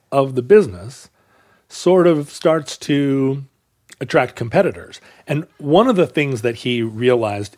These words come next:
in his, uh, in his transport of ice down to the Caribbean was that if he, if he kept a little bit of the ice in the hold, he could then take Caribbean produce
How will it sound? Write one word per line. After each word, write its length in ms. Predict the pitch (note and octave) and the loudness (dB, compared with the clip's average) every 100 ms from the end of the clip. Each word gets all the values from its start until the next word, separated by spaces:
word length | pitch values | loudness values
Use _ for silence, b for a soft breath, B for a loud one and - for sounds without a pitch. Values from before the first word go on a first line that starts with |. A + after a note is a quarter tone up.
| - | -8
in 180 | B2+ | -6
his, 580 | G#2+ A#2 A2 G2+ G2+ - _ | -6 -8 -8 -8 -12 -18 _
uh, 220 | F#2+ F#2 G#2 _ _ _ - | -18 -18 -20 _ _ _ -12
in 160 | B2 | -10
his 300 | A2 G#2+ G2 - _ | -8 -10 -10 -18 _
transport 560 | - F#3+ G3+ - D3 A2 | -2 0 -2 0 0 -2
of 140 | A#2 | -8
ice 280 | - C#3 B2 | -8 -8 -6
down 240 | - A#2+ G#2+ | -4 -4 -6
to 60 | |
the 60 | F#2 | -12
Caribbean 520 | - E3+ F3 F2 F#2+ G2+ b b b b | -4 -4 -4 -8 -20 -20 b b b b
was 200 | - C#3 | -2 0
that 180 | C#3 D3 | 0 -2
if 120 | C#3+ | -4
he, 160 | - D3+ - _ | -8 -8 -10 _
if 140 | - D3+ | -8 -8
he 80 | C#3+ | -8
kept 420 | - - A#3+ - | -8 -4 -2 2
a 60 | |
little 340 | G3 E3 F#3 E3+ | 2 4 4 4
bit 240 | C3+ E3 | 2 0
of 140 | E3 A#2+ | 0 -2
the 140 | C3+ - | -8 -8
ice 480 | C#3+ C3 - - - | -8 -8 -12 -18 -12
in 240 | C#3+ D3 C3+ | -8 -6 -6
the 80 | |
hold, 640 | G2+ - G#3+ F3+ - G#2 A#2+ - _ _ _ | -8 0 0 0 -6 -18 -18 -20 _ _ _
he 160 | E3+ | -6
could 260 | E3 F3 C#3+ | -2 -2 0
then 400 | F3 F3+ F3+ F3 | -2 0 -2 -6
take 260 | - E3+ - | -6 -6 -6
Caribbean 640 | - D3+ D#3+ G3 F3+ B2 | -6 0 2 2 0 -4
produce 920 | A2 - - B3 B3 - A2+ - - | -10 -8 2 2 2 -4 -12 -14 -18